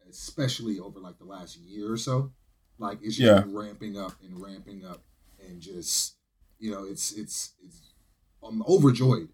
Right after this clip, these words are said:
Speaker 1: at the way that I feel
Speaker 2: Right.
Speaker 1: mentally these days.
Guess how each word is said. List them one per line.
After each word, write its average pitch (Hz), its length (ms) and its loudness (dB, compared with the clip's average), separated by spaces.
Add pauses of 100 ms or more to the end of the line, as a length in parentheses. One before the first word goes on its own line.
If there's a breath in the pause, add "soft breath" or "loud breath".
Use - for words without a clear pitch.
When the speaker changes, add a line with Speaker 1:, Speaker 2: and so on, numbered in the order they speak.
Speaker 1:
at - 120 -20
the 101 60 -16
way 107 280 -4
that 92 240 -14 (220)
I - 100 -18 (120)
feel 113 220 0
Speaker 2:
Right. 120 240 12
Speaker 1:
mentally 113 480 -6 (220)
these 165 220 -18
days. 160 400 -14